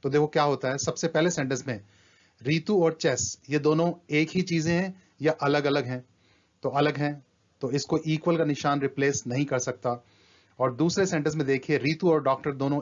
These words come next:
एक ही हैं या अलग-अलग हैं? तो ये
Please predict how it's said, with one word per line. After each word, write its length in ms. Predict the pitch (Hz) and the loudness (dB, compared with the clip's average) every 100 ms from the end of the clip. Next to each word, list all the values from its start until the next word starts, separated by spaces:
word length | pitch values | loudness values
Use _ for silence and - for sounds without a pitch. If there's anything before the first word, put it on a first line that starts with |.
| 135 | 0
एक 160 | 143 143 | -2 0
ही 120 | 165 | 0
हैं 260 | 160 175 - _ _ 135 | 0 -2 -10 _ _ -2
या 100 | 147 | 0
अलग-अलग 480 | 139 147 147 143 | 2 2 2 0
हैं? 160 | 139 139 - _ _ _ _ _ _ _ - | -2 -6 -12 _ _ _ _ _ _ _ 0
तो 120 | 135 | 2
ये 360 | 131 147 151 | 4 2 0